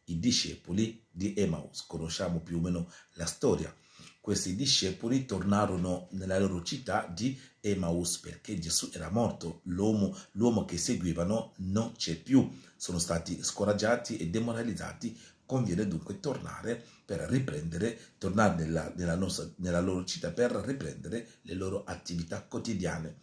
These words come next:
Così fecero anche altri discepoli. Per esempio, Pietro anche tornava a pescare. Nonostante il cammino, eh, di Gesù, nonostante che Gesù stava in lo-, in mezzo a loro mentre che parlavano,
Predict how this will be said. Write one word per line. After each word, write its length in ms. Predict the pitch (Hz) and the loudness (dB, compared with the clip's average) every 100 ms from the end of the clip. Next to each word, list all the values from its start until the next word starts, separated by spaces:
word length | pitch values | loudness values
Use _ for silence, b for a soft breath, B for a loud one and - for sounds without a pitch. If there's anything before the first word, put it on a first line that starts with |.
| B B - | B B -8
Così 240 | 101 139 | -2 -2
fecero 460 | - 87 85 85 85 | 0 -2 -2 -2 -2
anche 320 | 90 80 - | -4 -6 -8
altri 260 | 85 82 | -8 -6
discepoli. 640 | 98 127 - 73 - 95 - B B | -2 -2 -2 -4 -6 -6 -6 B B
Per 140 | - 85 | -10 -4
esempio, 480 | 82 120 104 - - b b _ | 0 2 2 0 -10 b b _
Pietro 340 | - 95 - | 0 0 0
anche 360 | - 85 82 82 | -2 -2 -4 -6
tornava 600 | - 92 82 80 104 - | -4 -4 -4 -4 -4 -4
a 220 | 98 104 - _ | -6 -8 -14 _
pescare. 600 | 123 120 - - - - - _ _ _ _ _ _ _ _ _ - B B B | -2 -2 -2 -6 -8 -10 -16 _ _ _ _ _ _ _ _ _ -20 B B B
Nonostante 640 | 131 135 - 208 196 113 | 2 2 4 2 2 2
il 220 | 107 85 | 2 2
cammino, 640 | - 101 113 101 90 87 B B - | -2 0 0 2 2 -2 B B -6
eh, 880 | 92 85 82 80 80 78 78 76 78 | 0 4 4 4 0 -2 -2 -4 -2
di 120 | 87 | 0
Gesù, 480 | 92 110 - 208 - | 2 2 4 2 2
nonostante 640 | 110 107 98 - 135 85 82 | 4 6 6 6 4 4 -2
che 80 | 85 | -2
Gesù 200 | 85 - | -2 0
stava 220 | 95 87 | 0 0
in 100 | 92 | 0
lo-, 200 | 90 - | -2 -2
in 260 | 92 95 98 | -2 4 8
mezzo 240 | 104 98 | 8 6
a 40 | 98 | 4
loro 280 | 101 92 85 | 4 4 2
mentre 300 | 98 98 87 | 2 2 -2
che 120 | 87 | -2
parlavano, 640 | - 120 82 82 101 127 | 2 2 2 -2 0 -2